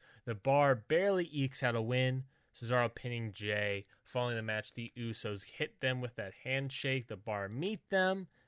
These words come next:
Very, very respectful. Respectful all around. Very happy show. A little, well, I guess Mike Nellis winning. Not great.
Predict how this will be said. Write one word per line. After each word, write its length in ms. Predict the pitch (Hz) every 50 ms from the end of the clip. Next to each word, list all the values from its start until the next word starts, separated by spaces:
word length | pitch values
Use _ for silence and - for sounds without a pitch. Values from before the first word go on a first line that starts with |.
| _ _
Very, 340 | 120 113 135 151 175 180 170
very 320 | 151 147 139 131 127 120 113
respectful. 880 | 110 107 - - - - 143 139 - - - 147 139 139 - - - _
Respectful 760 | - 127 - - - 147 139 131 - - - 131 127 123 - - _
all 340 | 113 113 110 110 110 113 -
around. 680 | 110 104 98 92 101 98 101 104 98 92 87 85 85 - _ _ _ _ _ _ _ _ _ _ _ _
Very 240 | - 165 202 269 220 -
happy 300 | - 139 147 - - 170
show. 460 | 147 - - 120 123 123 107 92 90 90
A 40 | 98
little, 200 | 113 120 113 - - -
well, 220 | 113 110 101 101
I 60 | 98
guess 240 | 95 98 101 - - -
Mike 220 | 98 95 - -
Nellis 260 | 98 95 92 - -
winning. 220 | - 95 90 90 92 - _ - - - - - _ _ _ -
Not 180 | 110 101 95
great. 240 | - 113 107 98 -